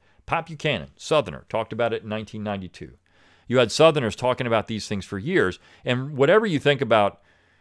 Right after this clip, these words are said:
you know, George Wallace, for example, and his views on race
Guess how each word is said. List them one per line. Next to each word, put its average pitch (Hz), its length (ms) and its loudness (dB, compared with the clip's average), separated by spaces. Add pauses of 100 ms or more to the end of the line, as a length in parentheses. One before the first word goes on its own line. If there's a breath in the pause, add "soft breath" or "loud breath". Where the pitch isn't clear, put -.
(160)
you 104 80 -8
know, 98 40 -8
George 101 340 0
Wallace, 95 420 0
for 95 200 -2
example, 85 440 -6
and 87 80 -6
his 82 120 -8
views 87 260 -8
on 73 180 -6
race 80 440 -4